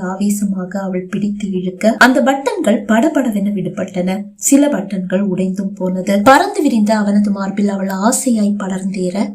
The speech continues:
அவளை அப்படியே படுக்கையில் சாய்த்து அவள் உடலெங்கும் இதழ்களை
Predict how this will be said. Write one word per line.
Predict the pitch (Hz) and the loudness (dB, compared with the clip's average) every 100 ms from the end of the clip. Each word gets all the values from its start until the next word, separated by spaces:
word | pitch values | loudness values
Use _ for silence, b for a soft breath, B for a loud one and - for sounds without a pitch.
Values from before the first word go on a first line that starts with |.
| - | 0
அவளை | 196 208 208 208 | 4 6 6 4
அப்படியே | 208 - 349 277 247 | 0 0 2 2 0
படுக்கையில் | 226 208 208 208 202 - | 0 0 0 0 0 -2
சாய்த்து | 202 185 190 214 254 - | -6 -6 -4 0 0 0
அவள் | - 196 190 190 | -4 0 0 0
உடலெங்கும் | 226 311 247 202 190 208 | 2 4 2 0 2 2
இதழ்களை | 196 226 233 226 202 | 2 0 0 -2 -6